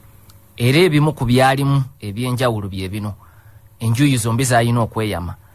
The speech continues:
Amerika nga yeeyama, n'Abataliban nga beeyama.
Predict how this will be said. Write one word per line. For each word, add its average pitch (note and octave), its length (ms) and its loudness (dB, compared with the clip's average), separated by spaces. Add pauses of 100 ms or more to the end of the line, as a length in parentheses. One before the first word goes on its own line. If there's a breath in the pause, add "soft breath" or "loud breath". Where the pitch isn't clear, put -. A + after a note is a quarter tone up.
(180 soft breath)
Amerika E3+ 640 0 (100)
nga A2+ 140 -2
yeeyama, C#3+ 540 2 (440 soft breath)
n'Abataliban B2+ 840 0 (260)
nga G2+ 160 -8
beeyama. G2 480 -4